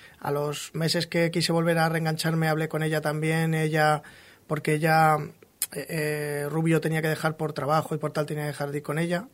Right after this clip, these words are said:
entonces me enganché con ella también. Fue la época esta también de lo de Valtonyc, entonces, bueno,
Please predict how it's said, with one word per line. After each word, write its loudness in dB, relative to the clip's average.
entonces -6
me -10
enganché -8
con -6
ella -4
también. 0
Fue -4
la 2
época -2
esta -6
también -6
de -4
lo -4
de -4
Valtonyc, -2
entonces, -4
bueno, -4